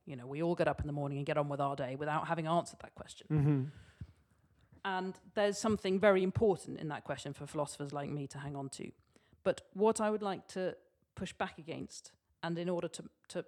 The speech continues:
Speaker 1: to frame the conversation we've just had, is what I think I know is precisely what's at stake in how I live my day.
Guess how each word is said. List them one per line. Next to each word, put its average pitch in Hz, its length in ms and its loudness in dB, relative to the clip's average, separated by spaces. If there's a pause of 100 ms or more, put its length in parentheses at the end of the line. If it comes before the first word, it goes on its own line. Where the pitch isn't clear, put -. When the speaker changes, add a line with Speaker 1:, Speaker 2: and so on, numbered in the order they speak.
Speaker 1:
to - 120 -10 (360)
frame 202 380 2
the 175 80 0
conversation 170 340 -4
we've 156 80 -10
just 160 180 -10
had, 180 220 2
is - 360 -10 (720)
what 226 380 8
I 240 180 2
think 202 360 2
I 180 140 2
know 151 500 2 (160)
is 175 140 -4
precisely - 1000 0 (880)
what's 180 300 2
at - 100 -6
stake 131 380 -2
in 156 120 0
how 156 260 0
I 143 100 0
live 139 180 -4
my 123 140 -4
day. 127 240 -8